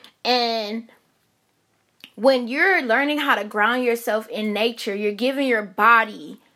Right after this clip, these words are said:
the chance to connect with its soul purpose, its soul being, its soul natural surroundings. Um, me personally, I like to go to the nature park and I like to take my shoes off.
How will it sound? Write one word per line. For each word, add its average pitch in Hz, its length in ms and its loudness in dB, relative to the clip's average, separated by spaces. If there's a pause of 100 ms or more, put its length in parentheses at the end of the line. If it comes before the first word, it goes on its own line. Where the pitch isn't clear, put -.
(180)
the 226 100 6
chance 240 1040 -4
to 240 300 -4 (100)
connect 214 800 -4 (400)
with 233 480 0
its 233 280 2
soul 214 800 -2 (580)
purpose, 226 720 -2 (400)
its 226 220 2
soul 233 480 2
being, 220 460 -2
its 202 200 -8
soul 240 400 2
natural 214 600 -2
surroundings. 196 960 -4 (540)
Um, 214 420 -2 (640)
me 254 240 2
personally, 294 640 0
I 220 80 4
like 233 140 2
to 226 80 -2
go 240 80 0
to 277 120 -8
the 254 60 -4
nature 240 260 -2
park 269 380 4
and 226 80 -4
I 220 40 2
like 233 200 0
to 226 60 -12
take 226 200 -4
my 175 120 -8
shoes 220 360 -6
off. - 360 -10